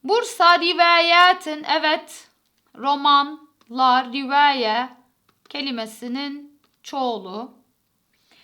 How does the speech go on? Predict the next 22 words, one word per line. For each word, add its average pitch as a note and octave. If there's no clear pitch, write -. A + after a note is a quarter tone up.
Kitaben F#4+
olmaz F4
çünkü E4
müzekker, D#4+
kutubin F#4
de -
olmaz, C4
müzekker. C4+
Kıssaten F#4+
olmaz, E4
tekil D#4
olduğu C#4
için B3+
burada F4
doğru F4
cevap D4
Bursa. A3+
قرأت E4+
في D#4
العطلة D#4
ثلاث D4+
روايات. B3+